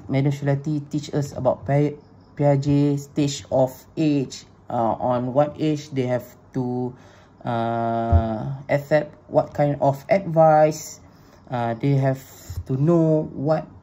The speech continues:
are their master or maybe their approaches, uh, um, or a visual,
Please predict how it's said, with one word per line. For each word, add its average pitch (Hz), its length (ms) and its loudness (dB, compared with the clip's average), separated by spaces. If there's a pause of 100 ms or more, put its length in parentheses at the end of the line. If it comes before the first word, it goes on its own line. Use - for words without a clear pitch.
are 127 240 0
their 127 920 0
master 143 720 0 (420)
or 120 200 -4
maybe 131 360 0
their 120 220 -2
approaches, 156 1120 -2
uh, 117 380 -2 (480)
um, 117 280 -8
or 120 640 -2 (1120)
a 127 100 0
visual, 160 680 2